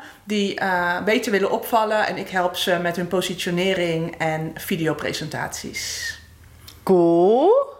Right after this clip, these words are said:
Speaker 1: Ja.
Speaker 2: Ik ben nu al jaloers. <laughs>
Speaker 1: Ja, en terecht, en terecht. Leukste baan van de wereld. Ja, en misschien wil jij dan ook even vertellen wat jij doet?
Speaker 2: Ja, ehm, jij heet Femke,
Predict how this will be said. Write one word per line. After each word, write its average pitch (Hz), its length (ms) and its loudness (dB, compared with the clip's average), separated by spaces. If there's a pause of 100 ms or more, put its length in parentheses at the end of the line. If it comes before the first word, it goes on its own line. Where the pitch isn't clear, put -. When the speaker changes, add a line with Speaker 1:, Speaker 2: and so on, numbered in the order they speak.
(160)
Speaker 1:
Ja. 202 140 -6
Speaker 2:
Ik - 360 -18
ben 180 140 2
nu 214 80 6
al 302 100 6
jaloers. 175 840 0 (120)
<laughs> 494 320 2
Speaker 1:
Ja, - 120 -2 (440)
en 294 60 -12
terecht, - 560 -4
en - 80 0
terecht. - 360 -14
Leukste 277 460 2
baan 208 260 -6
van 175 100 -16
de 170 80 -12
wereld. 160 560 -12 (640)
Ja, 214 280 0
en 220 80 -4
misschien 262 220 -6
wil 262 80 0
jij 226 100 2
dan 226 120 -4
ook 494 120 -2
even 427 160 -4
vertellen 392 320 -2
wat 320 100 -2
jij 339 200 0
doet? - 720 -2 (120)
Speaker 2:
Ja, 233 380 4 (160)
ehm, 220 840 4 (640)
jij 285 300 4
heet 262 180 2
Femke, 359 540 2